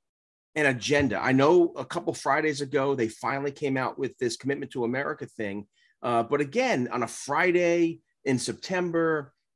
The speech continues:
uh, and there was no media, really media push around. I'm, look, I'm one of the very few, uh, conservative, uh, talk show hosts in the top twenty-five market who, you know, outside of the syndicated guys,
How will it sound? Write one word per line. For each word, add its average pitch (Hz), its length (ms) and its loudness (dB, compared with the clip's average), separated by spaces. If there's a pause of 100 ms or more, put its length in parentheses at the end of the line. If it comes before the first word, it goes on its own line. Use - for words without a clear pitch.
uh, 120 200 0
and 143 140 4
there 131 80 6
was 127 120 0
no 139 120 6
media, 170 480 4
really 147 360 0
media 165 400 4
push 170 300 -4
around. 160 320 -2
I'm, 220 220 -2 (200)
look, - 220 0 (340)
I'm 240 160 4
one 247 100 6
of 196 40 2
the 160 60 6
very 190 340 2
few, 175 540 0
uh, 131 240 -2 (140)
conservative, 147 800 0 (160)
uh, 123 160 -4 (100)
talk - 240 -2
show 143 200 -2
hosts 117 460 -2
in 131 100 -2
the 117 40 -2
top 143 300 -6
twenty-five 135 420 -4
market 156 540 -2 (240)
who, 151 80 6
you 165 140 4
know, 113 180 2 (180)
outside 147 540 2
of 139 180 -2
the 123 120 0
syndicated 180 520 -2
guys, 104 340 -4